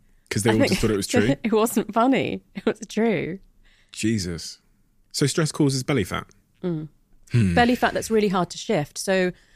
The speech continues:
Speaker 2: again, what I would see with people is that they would say, "Oh, I've put on a bit of weight around the middle, you know, had to loosen the belt a bit. So I've started eating less, I've started, like, exercising more, and I still can't shift it." And again, that's when I would explain this is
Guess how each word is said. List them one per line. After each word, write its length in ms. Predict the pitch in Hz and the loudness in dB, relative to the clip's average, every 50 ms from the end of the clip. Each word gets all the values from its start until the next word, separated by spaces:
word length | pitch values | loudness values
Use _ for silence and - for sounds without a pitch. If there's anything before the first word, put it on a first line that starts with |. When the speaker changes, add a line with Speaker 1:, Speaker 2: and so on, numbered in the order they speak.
| _ _ _ | _ _ _
Speaker 2:
again, 360 | 202 185 - 247 247 226 214 | -6 -2 2 2 4 4 4
what 100 | 196 190 | 2 2
I 80 | 190 175 | 0 0
would 120 | 180 180 | 0 -2
see 200 | - - 302 294 | -4 -2 0 2
with 160 | 233 180 - - | 2 0 -2 -2
people 440 | 175 165 165 - - 151 156 160 | -2 -2 -2 -4 -4 -4 -4 -2
is 160 | - 175 170 - | -2 -4 -4 -4
that 120 | 185 - | -4 -2
they 120 | 190 185 | -2 -2
would 140 | 175 175 175 | -2 -2 -4
say, 380 | - - 190 180 175 170 175 170 - _ _ _ _ _ _ | -4 -4 -2 -2 0 -2 -2 -4 -8 _ _ _ _ _ _
"Oh, 120 | 214 196 | 2 2
I've 120 | 180 170 - | 2 2 0
put 120 | - 233 | -2 0
on 100 | - 220 | 0 0
a 60 | 214 | 0
bit 120 | 208 214 190 | 0 0 -2
of 120 | 190 180 | 0 0
weight 160 | 196 190 180 | 2 0 2
around 180 | - 180 180 175 | 2 0 0 0
the 60 | 180 | 0
middle, 300 | 170 160 160 - 165 160 | 0 0 0 0 0 0
you 80 | 175 185 | 0 0
know, 160 | 165 151 151 | 0 0 -2
had 180 | 156 185 170 - | -2 -4 -8 -6
to 100 | - 185 | -2 -2
loosen 220 | 180 170 - 175 | -2 0 0 -2
the 80 | 165 160 | -2 0
belt 300 | - 156 156 151 - - | 0 0 -2 -2 -4 -6
a 40 | - | -6
bit. 240 | - 160 147 - - _ _ _ _ _ _ _ | -4 -2 -2 -2 -4 _ _ _ _ _ _ _
So 140 | - - 175 | -4 -2 -2
I've 80 | 175 | -2
started 340 | - - 214 208 202 196 180 | 0 0 0 0 0 0 0
eating 280 | 190 175 170 - 160 160 | 0 0 0 -2 -4 -4
less, 360 | 160 156 151 151 - - - - | -4 -2 -4 -4 -6 -8 -10 -8
I've 80 | 170 | -8
started, 500 | - - 185 175 - - 170 156 - - | -4 -2 -2 -2 0 -2 -6 -6 -4 -4
like, 140 | 170 156 - | -4 -4 -2
exercising 640 | 175 - - - 165 - 170 160 160 - 160 156 | -4 -6 -6 -8 -12 -8 -6 -6 -4 -2 -2 -2
more, 240 | 156 151 151 151 - - | 0 0 -2 -4 -4 -2
and 120 | 175 160 | -2 -2
I 20 | 156 | -2
still 240 | - - 165 156 147 | -2 -4 -6 -6 -6
can't 240 | - 151 143 - | -6 -8 -8 -8
shift 300 | - - 151 - - - | -8 -10 -10 -10 -10 -12
it." 160 | - - - - _ _ _ _ _ _ _ _ | -10 -10 -10 -12 _ _ _ _ _ _ _ _
And 120 | 165 160 165 | 0 2 2
again, 340 | 151 - 165 156 151 151 147 | 2 2 2 2 2 0 0
that's 200 | 147 - - - | -2 -4 -6 -8
when 80 | 156 151 | -8 -6
I 40 | |
would 100 | 151 143 151 | -6 -6 -8
explain 500 | - - - - 165 151 147 143 147 156 | -8 -10 -6 -4 -2 -2 0 -2 -4 -4
this 200 | 156 151 - - | -6 -8 -6 -6
is 280 | 143 139 - - - | -8 -6 -6 -10 -12